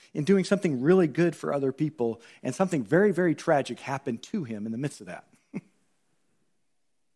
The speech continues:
And so he's struggling. He's asking very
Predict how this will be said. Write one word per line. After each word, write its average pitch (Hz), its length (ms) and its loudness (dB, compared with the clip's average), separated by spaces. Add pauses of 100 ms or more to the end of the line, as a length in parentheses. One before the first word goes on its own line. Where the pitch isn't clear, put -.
(1700)
And 175 120 0
so 240 100 4
he's 262 140 4
struggling. 202 320 6
He's 208 180 2
asking 185 540 0 (180)
very 175 480 4